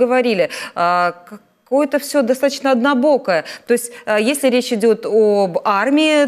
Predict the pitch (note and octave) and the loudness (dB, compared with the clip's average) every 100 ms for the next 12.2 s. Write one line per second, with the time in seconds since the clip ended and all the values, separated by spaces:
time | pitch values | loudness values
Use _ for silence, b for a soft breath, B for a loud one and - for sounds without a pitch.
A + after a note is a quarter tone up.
0 | C#4+ A3 G#3 G3 F#3+ B - F#3 G3+ G#3+ | 0 0 2 0 -2 B -2 0 0 -2
1 | A3+ A3 G3+ C#4 C#4+ C4+ C4+ G3+ G3+ B3 | -2 0 0 0 0 -2 -2 -6 -2 -2
2 | A#3+ G3 G3+ B B G#3 G3+ G#3 G3 F#3 | -2 -2 -2 B B -4 -2 -2 -2 0
3 | G3 F#3+ E3+ E3 D3 D3 B B F#3 A#3+ | 0 0 0 -2 -4 -8 B B 0 0
4 | A#3 - G#3+ G3+ G#3+ G#3 G#3 G3+ G3+ G3 | 0 -2 -2 0 0 0 0 2 2 4
5 | G3 G3 F#3+ E3+ C#4 C#4+ C4 C4+ C4 C4+ | 4 4 2 0 -2 0 0 2 2 0
6 | C4+ C4 C#4 C4 B3+ B3+ B3 - A3+ B3 | 0 0 2 2 2 2 0 2 4 6
7 | A#3 G3+ F#3+ F#3+ G#3+ G#3 G#3+ G#3+ A#3+ A3+ | 4 2 0 2 0 0 0 2 2 2
8 | A#3 G#3 G3+ F3 D3+ - B B G3 A#3 | -2 0 0 0 -2 -6 B B 0 0
9 | - G3 G3+ G3 G3+ G3+ F#3+ F#3 F3+ F#3+ | 0 0 0 0 2 2 4 4 4 2
10 | F#3+ G3+ F#3+ C4 C#4+ C#4+ C4+ C4 C#4 C4 | 2 2 2 2 4 4 2 2 2 2
11 | B3+ A#3+ A#3+ B3 B3+ C4 B3+ B3+ B3+ B3+ | 2 2 4 2 2 0 -2 -2 0 2
12 | B3 | 2